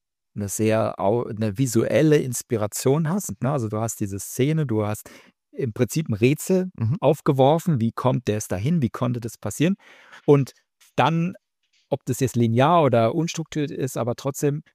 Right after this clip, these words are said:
Speaker 1: ähm, gehst du halt erstmal für dich auf eine kleine detektivische Reise
Speaker 2: Mhm.
Speaker 1: und versuchst dann,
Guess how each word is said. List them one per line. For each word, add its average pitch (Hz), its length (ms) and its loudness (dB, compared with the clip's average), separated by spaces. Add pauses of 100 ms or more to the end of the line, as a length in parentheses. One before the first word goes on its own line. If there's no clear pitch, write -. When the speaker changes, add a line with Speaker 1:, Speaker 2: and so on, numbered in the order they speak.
(120)
Speaker 1:
ähm, 127 360 0
gehst 131 260 -2
du 143 140 4
halt 143 300 0 (260)
erstmal 135 340 -2
für - 180 -6
dich - 360 0
auf 123 220 0
eine 120 100 -4
kleine 120 400 0
detektivische 117 840 -2
Reise 139 420 0
Speaker 2:
Mhm. - 60 -4
Speaker 1:
und 135 400 -6
versuchst - 640 -6
dann, 160 320 2